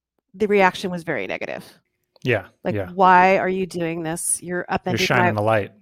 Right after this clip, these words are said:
Speaker 1: you're upending my world." Um, even leadership was like, "Oh my gosh, we didn't know our baby was so ugly."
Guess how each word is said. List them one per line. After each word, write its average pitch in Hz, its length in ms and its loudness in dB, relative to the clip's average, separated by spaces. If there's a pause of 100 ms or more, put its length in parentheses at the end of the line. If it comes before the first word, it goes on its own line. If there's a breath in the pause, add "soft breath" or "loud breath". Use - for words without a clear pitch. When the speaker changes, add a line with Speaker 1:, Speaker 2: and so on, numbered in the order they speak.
(100)
Speaker 1:
you're - 260 2
upending 208 280 2
my 196 160 4
world." 180 580 2 (180)
Um, 175 460 -4 (640)
even 196 320 0
leadership 190 520 -4
was 180 160 -6
like, 175 200 0
"Oh 175 100 -4
my 180 140 -4
gosh, 175 320 -2
we 175 80 -6
didn't 175 220 -8
know 170 120 -8
our 175 120 -4
baby 175 320 -6
was 175 160 -10
so 170 160 -4
ugly." 208 480 -4